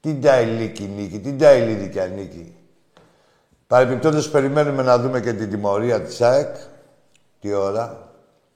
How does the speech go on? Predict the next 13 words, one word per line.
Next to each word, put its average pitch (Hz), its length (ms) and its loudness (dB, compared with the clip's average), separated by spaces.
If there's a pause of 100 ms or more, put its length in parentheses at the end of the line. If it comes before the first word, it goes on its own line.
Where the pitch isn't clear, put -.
(1400)
Ε, 87 1080 0 (1500)
όλες 143 280 0
μας 101 200 -6
οι 110 60 -2
ομάδες, 131 680 0
είπαμε. 156 640 -8 (200)
Α, 127 200 4
έχουμε 156 260 -2
και 143 100 0
το 143 140 0
βόλεϊ 143 260 0
γυναικών 123 440 -2
αύριο, 139 600 -2